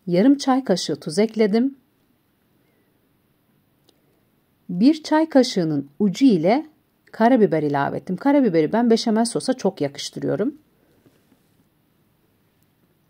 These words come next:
Beşamel sos hazır. Ocaktan alacağım.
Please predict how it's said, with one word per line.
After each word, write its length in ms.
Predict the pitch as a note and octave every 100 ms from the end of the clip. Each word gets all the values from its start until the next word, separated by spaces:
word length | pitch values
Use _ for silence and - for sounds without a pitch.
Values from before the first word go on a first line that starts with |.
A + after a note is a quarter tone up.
| _ _ _ _ _ _ _ _ _ _ -
Beşamel 460 | E4 D#4 G#3 G3+
sos 340 | A#3 - E3 -
hazır. 580 | - C4+ F3 F#3+ - _ _ -
Ocaktan 600 | G#3 D#3+ D#3 - C#3+ - _ -
alacağım. 600 | G3+ G#3+ F#3 G3+ A#3